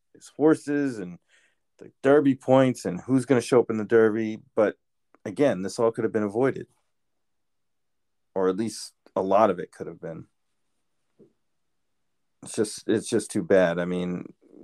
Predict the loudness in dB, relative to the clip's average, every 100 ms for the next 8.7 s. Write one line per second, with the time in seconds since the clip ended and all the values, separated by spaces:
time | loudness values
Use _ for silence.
0 | -16 -4 0 0 0 -2 -4 -6 -12 _
1 | _ _ -8 0 0 0 -2 0 4 4
2 | 4 2 -2 -14 _ _ _ _ -12 -6
3 | 4 6 6 2 -2 2 2 2 -2 -6
4 | -4 -6 -6 -8 -6 -6 -6 _ _ -20
5 | _ -18 -10 -6 -4 -4 -8 _ _ _
6 | _ _ _ _ -4 0 0 0 -2 -2
7 | 4 6 4 2 -16 -20 -20 -20 -8 -4
8 | -4 -2 0 0 -2 -14 -18